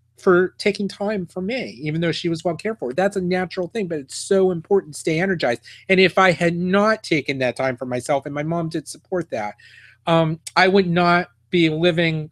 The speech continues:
a full life now. I wouldn't have set myself up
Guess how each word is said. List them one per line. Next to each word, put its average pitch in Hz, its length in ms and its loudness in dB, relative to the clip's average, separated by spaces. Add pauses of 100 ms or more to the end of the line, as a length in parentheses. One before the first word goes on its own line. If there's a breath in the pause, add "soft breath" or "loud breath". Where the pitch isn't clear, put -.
a 165 60 -4
full 170 320 0
life 165 320 0
now. 156 560 -6
I 143 80 -2
wouldn't 160 280 -2
have 165 160 -2
set - 320 -4
myself 143 540 -2
up 185 280 0